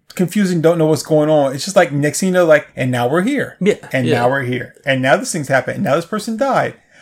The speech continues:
Speaker 1: I don't think we were really introduced to any of the friends.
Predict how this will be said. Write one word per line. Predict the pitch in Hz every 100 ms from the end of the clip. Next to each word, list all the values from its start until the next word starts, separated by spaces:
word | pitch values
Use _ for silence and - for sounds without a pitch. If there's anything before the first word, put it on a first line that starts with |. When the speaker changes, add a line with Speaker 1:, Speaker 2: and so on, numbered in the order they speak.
| - _
Speaker 1:
I | 233
don't | 320
think | 330
we | 294
were | 277 226
really | 208 240 214
introduced | 208 - 220
to | -
any | 175 233
of | 233
the |
friends. | - 165 175 123 131 - -